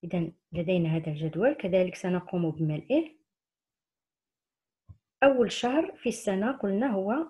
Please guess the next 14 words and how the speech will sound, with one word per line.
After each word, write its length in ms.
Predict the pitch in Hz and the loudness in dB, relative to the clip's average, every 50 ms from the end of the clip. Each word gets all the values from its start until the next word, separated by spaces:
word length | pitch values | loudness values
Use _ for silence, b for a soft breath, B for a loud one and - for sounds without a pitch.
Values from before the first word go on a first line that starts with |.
| - - | -8 -8
جانفي، 600 | 196 202 269 277 226 170 - 160 156 156 151 - - | -2 0 0 0 0 -2 -4 -6 -6 -6 -8 -8 -10
إذا 160 | 165 165 165 | -8 -6 -4
نكتب 440 | 160 160 160 160 - - 175 165 165 - - | -2 -2 -4 -6 -6 -6 -6 -6 -6 -8 -12
اسم 240 | 180 - - - 160 | -12 -12 -10 -6 -6
الشهر 480 | - - - 233 240 285 320 320 - _ _ _ _ _ _ _ _ _ - | -4 -4 -4 -2 0 0 -2 -2 -4 _ _ _ _ _ _ _ _ _ -4
يناير، 560 | 170 160 151 147 143 143 147 180 262 330 320 - _ _ _ _ _ _ _ _ - | -4 -2 -2 -2 -4 -4 -4 -2 -2 -2 -2 -4 _ _ _ _ _ _ _ _ -4
والآن 540 | 202 214 214 - 247 277 320 370 403 - - _ _ _ _ _ - _ _ - | -2 -2 0 2 4 6 6 6 4 0 -8 _ _ _ _ _ -20 _ _ 2
نبحث 460 | 220 285 285 - - 381 381 381 - | 2 2 2 4 4 4 4 2 0
عن 140 | 226 240 247 | 0 0 2
عدد 320 | 220 226 220 277 262 - | 2 4 4 4 4 4
أيامه. 680 | - - 220 214 202 214 220 214 196 185 175 170 160 - _ _ _ _ _ _ _ _ _ _ _ _ _ _ _ _ _ _ _ _ _ _ _ - | 4 2 2 2 2 2 2 2 2 0 0 -2 -4 -8 _ _ _ _ _ _ _ _ _ _ _ _ _ _ _ _ _ _ _ _ _ _ _ -8
إذا 160 | - 190 196 190 | -4 2 2 4
لاحظوا 400 | 214 240 226 202 208 190 190 175 | 4 4 2 2 0 0 0 2
معي 420 | 170 165 156 175 233 330 - - | 2 2 2 2 2 2 0 -2